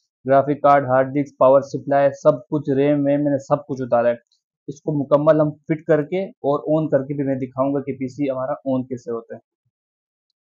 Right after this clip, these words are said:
तो चलते हैं, <laughs> पहले हम अपना ये मदरबोर्ड, ये हमारे पास है motherboard।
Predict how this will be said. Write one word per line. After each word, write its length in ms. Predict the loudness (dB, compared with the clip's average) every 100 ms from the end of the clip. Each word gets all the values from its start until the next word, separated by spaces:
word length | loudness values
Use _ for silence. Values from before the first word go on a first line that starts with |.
| _ _ _ _ _ -6
तो 60 |
चलते 280 | 0 2 2
हैं, 260 | 2 0 -4
<laughs> 360 | -16 -10 -10 -10
पहले 420 | _ -2 2 4
हम 160 | 4
अपना 300 | 2 2 4 4
ये 120 | 4
मदरबोर्ड, 500 | 2 2 2 0 -2 _ _ _ _ -4
ये 120 | 0
हमारे 260 | 2 2 2
पास 200 | 2 2
है 40 | 0
motherboard। 440 | 0 -2 -6 -8